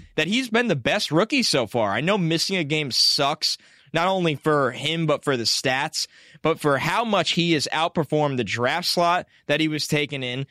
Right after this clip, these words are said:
he's in an awful situation. There were a ton of receivers drafted ahead of him. I think Scary Terry looks like the real deal, whether it's winning vertically, winning underneath. We know he can contribute on special teams.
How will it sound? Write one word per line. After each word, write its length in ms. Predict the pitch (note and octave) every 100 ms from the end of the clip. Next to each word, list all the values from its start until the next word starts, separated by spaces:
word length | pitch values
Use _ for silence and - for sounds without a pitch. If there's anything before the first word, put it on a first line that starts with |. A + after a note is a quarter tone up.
| _ -
he's 200 | C#3+ D3
in 120 | C3
an 100 | A2
awful 340 | B2+ D3+ G#3+ G3+
situation. 800 | F#3+ - D3+ B2 A2+ - B2+ C#3 - -
There 120 | D3
were 140 | C#3 C3
a 60 |
ton 240 | - D3 F#3
of 100 | G3
receivers 500 | E3+ E3+ D3+ C#3+ -
drafted 380 | D3 C#3 C#3+
ahead 280 | B2 B2+ B2+
of 80 | A2+
him. 240 | G#2+ G#2 - - -
I 140 | C3+ F3+
think 160 | E3
Scary 360 | - D#3 D3 A#2
Terry 360 | C#3 C#3 B2+
looks 260 | A#2 B2 -
like 160 | B2 -
the 100 | A#2
real 440 | A2 B2+ D#3 C#3+
deal, 340 | A2+ C3+ A#2
whether 300 | G#2+ A#2 A2+
it's 120 | A2 A#2
winning 360 | D3+ F#3+ E3
vertically, 640 | D#3+ E3+ E3 D#3 E3 D3+ - - -
winning 320 | C#3 E3+ F#3
underneath. 680 | E3 E3 D#3+ D3+ C#3 D3+ D3
We 100 | C#3
know 220 | B2 C#3 D#3+
he 80 |
can 160 | E3 C#3+
contribute 440 | C#3+ B2+ D#3+ D3
on 140 | C#3+ C3
special 380 | - C3+ C3 A2+
teams. 400 | C3 A#2+ A#2